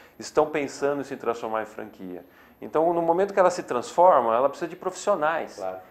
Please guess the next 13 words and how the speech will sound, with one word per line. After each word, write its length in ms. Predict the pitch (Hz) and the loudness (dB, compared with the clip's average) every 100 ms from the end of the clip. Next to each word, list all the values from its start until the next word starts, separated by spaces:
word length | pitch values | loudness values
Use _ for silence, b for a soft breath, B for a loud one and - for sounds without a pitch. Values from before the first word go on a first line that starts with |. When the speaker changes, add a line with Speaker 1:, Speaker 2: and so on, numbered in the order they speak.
| B | B
Speaker 1:
Então, 240 | 110 107 139 | -6 2 2
a 40 | |
gente 260 | 147 156 165 151 127 | 2 -4 -6 -8 -8
entendeu 460 | 127 123 131 135 147 | -8 -4 -2 0 2
que 100 | 151 | 4
era 120 | 139 | 6
uma 180 | 131 117 | 6 4
defasagem 800 | 123 123 117 110 107 110 131 151 | 2 6 6 8 8 6 2 -2
e 40 | |
a 80 | 143 | -2
gente 220 | 127 123 | -6 -4
tá 160 | 127 123 | 4 4
atendendo, 640 | 127 131 113 117 123 | 4 -4 -2 -2 -4